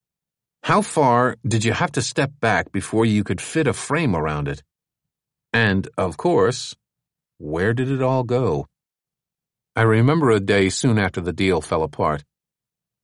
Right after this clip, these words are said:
My neighbor, a good friend, was walking his dogs and saw me sitting outside, looking miserable.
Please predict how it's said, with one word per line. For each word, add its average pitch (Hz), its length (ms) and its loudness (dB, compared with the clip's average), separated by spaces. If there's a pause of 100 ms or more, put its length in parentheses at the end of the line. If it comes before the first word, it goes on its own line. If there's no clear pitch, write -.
(120)
My 135 160 4
neighbor, 139 460 2 (120)
a 160 80 -2
good 220 200 0
friend, 123 400 -4
was 131 180 -6
walking 139 320 2
his 123 160 0
dogs 85 420 0
and 82 140 -6
saw 107 180 2
me 101 160 2
sitting 110 360 -2
outside, 95 640 -4 (760)
looking 107 340 -2
miserable. 85 540 -2